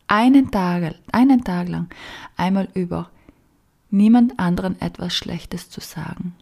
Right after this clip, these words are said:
Verurteile niemanden, beurteile keine Situation, weil du weißt nicht, warum es zu dieser Situation gekommen ist. Du kennst die Geschichte dahinter nicht.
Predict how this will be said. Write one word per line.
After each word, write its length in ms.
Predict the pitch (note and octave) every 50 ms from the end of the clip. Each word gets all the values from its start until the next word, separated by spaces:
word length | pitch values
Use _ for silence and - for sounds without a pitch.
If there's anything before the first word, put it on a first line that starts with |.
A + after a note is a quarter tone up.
| _ _ _ _ _ _ _ - _ _ _ _ _ _
Verurteile 1040 | - - - G#3+ - - - A#3+ B3 C4+ B3+ - - - F#3+ F3 E3+ F3 F3 F3
niemanden, 520 | F3 F3 F3 F3 F3 - E3+ F3 F3+ F3 E3+ _ -
beurteile 840 | F#3+ - - - G#3+ A3 A#3+ A#3+ - - - A#3+ A3+ A3+ A#3 A#3 A3+
keine 400 | - - G#3 G#3+ G#3+ G#3+ A3 A3+
Situation, 600 | - - G#3+ G#3+ - G#3+ G#3+ - - F#3+ E3+ D#3+
weil 120 | - F3
du 160 | F3 F3+ F3
weißt 380 | F#3 F#3+ F#3+ F#3 F#3 F#3+ - -
nicht, 160 | G3 G3 - -
warum 280 | E3+ E3+ - F3+ F3+ F#3
es 120 | F3+ F3+
zu 140 | - - F3
dieser 240 | F3+ F3+ - - F3
Situation 600 | - F#3 F3+ - - F3 - - - E3+ E3+ E3+
gekommen 480 | E3+ F3 - - F3+ F3+ G3 G#3 G#3
ist. 200 | A3 A3 G#3+ -
Du 60 | F3
kennst 440 | E3+ - - - G3 G3 F#3 - -
die 60 | G3
Geschichte 680 | - F#3+ F#3 - - - - F#3+ F3 F3 - - - -
dahinter 440 | - - E3 E3 F3 - - F3 F3+
nicht. 320 | - - F3+ F3 - -